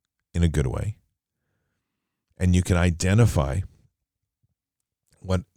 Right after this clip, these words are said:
the intent and the, uh, what the intent is that somebody's seeking, and you can help that in that conversation. Maybe the intent is not as you see it, and sharing that conversation is good. That's the same way with, uh, conversations with God, at least as I see it.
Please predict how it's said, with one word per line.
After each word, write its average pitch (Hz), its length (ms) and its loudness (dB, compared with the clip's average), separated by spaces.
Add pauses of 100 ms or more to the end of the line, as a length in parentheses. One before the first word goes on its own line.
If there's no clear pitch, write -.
(120)
the 90 100 0
intent 98 480 0
and 82 140 0
the, 76 140 -4
uh, 82 80 -6 (280)
what 98 200 -4
the 85 120 -2
intent 98 480 0
is 71 140 -2
that - 80 -8
somebody's 78 420 -2
seeking, - 560 -4 (560)
and 82 180 -2
you 82 60 0
can 87 140 -4
help 80 300 -6
that - 200 -6
in 80 80 -6
that 78 140 -8
conversation. 78 680 -4
Maybe 92 220 0
the 95 160 0
intent 90 420 -2
is 80 120 -6
not 90 160 0
as 80 160 -2
you 82 100 -2
see 95 300 -4
it, 113 80 -4
and 87 180 -4
sharing 113 400 0
that 82 120 -2
conversation 73 640 -4
is 71 160 -6
good. 92 260 -2 (560)
That's 120 220 0
the 139 80 2
same 131 280 2
way 104 120 2
with, 85 280 0
uh, 85 100 -6
conversations 82 640 -2
with - 160 -6
God, 104 320 -2 (1400)
at 85 80 -2
least 87 240 0
as 80 120 -2
I 90 140 4
see - 240 -2
it. - 200 -10